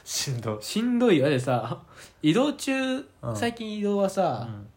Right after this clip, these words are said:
Speaker 2: あの、もうずっと家だからさ、
Speaker 1: うん。
Speaker 2: 移動中っていうことは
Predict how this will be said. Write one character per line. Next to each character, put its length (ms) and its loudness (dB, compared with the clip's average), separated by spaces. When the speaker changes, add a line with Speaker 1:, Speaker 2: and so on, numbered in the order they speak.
Speaker 2:
あ 160 -8
の、 380 -12
も 140 -4
う 40 -2
ず 100 -2
っ 20 -16
と 180 -2
家 180 2
だ 80 2
か 80 -6
ら 100 -8
さ、 140 -14
Speaker 1:
う 40 -12
ん。 320 -12
Speaker 2:
移 100 -6
動 260 -2
中 300 -4
っ 40 -6
て 200 -8
い 100 0
う 80 -2
こ 120 -12
と 80 -6
は 60 -8